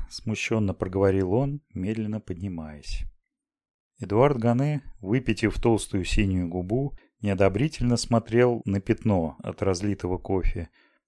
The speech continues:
и с упрямством старика сказал ещё раз:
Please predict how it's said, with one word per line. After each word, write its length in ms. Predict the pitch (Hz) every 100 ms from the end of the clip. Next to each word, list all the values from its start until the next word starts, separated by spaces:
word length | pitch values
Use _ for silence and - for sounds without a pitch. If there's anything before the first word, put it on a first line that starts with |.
| _
и 80 | -
с 140 | 107 110
упрямством 520 | - 107 95 - 90
старика 520 | - 90 90 - 143
сказал 440 | - 95 87 104
ещё 280 | 104 - 95
раз: 420 | 87 78 76 -